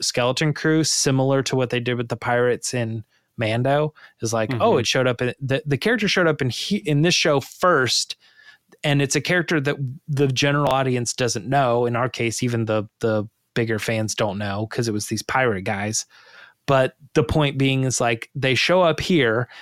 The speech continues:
Speaker 1: and then when you go over to the other show, you're like, "Oh, wait, isn't that the same person from, uh, the Ahsoka show? They were at the end of the Ahsoka. That's the guy, right? It's, what's his name? Hondo, they're calling him, you know?"
Speaker 2: <laughs>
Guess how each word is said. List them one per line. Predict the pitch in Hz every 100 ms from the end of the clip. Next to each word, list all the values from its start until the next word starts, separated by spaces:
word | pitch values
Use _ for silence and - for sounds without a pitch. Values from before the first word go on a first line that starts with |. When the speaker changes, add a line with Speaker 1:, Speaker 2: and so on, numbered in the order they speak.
| - _
Speaker 1:
and | 131 135 123
then | 175 180 185 180 165
when | 156 147
you |
go | 131 147
over | 147 135
to |
the | 135
other | 165 156
show, | - 139
you're | 127 123
like, | 123 117 - -
"Oh, | 269 214
wait, | 226 233 131
isn't | 156
that | 220 208
the | 202
same | - 214 196
person | 202 190 220 202
from, | - - 156 151 147 143 139 139 123 _ _ _ _ _ _ _ _
uh, | - 131 123 117 110 110
the | 117
Ahsoka | 101 - 190 233 285
show? | - 294 294 285 269
They | 185
were | 147
at | 135
the | 135
end | 175 180
of |
the | 156
Ahsoka. | 123 190 202
That's | 196 220
the | 247
guy, | 208 302 208
right? | 113 139 202 -
It's, | 151 - -
what's | 165 -
his | 185
name? | 220 214 - _ _ _ _ _
Hondo, | - - 131 165 190 220
they're | 220 226
calling | - 226 226
him, | 226 233 208
you | 160
know?" | 175 - 123
Speaker 2:
<laughs> | -